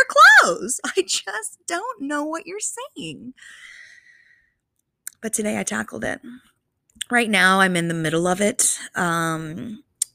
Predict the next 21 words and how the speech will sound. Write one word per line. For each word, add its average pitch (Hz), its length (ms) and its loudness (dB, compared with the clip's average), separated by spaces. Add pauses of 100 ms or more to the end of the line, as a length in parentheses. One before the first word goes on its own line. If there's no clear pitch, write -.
(180)
my 226 160 4
procrastination 226 1000 2
is 170 240 0
making 175 300 -4
my 165 100 -2
schedule, 160 560 0
like, 147 200 -2
very 156 240 0
crazy. 131 380 0
My 123 200 -4
A 247 180 2
D 254 160 4
D 196 420 0
and 165 540 -2
mixed - 280 2
with 165 140 0 (120)
stress 165 420 4
and 165 120 -4
procrastination 151 800 -2
is, 143 160 0
like, 101 340 -6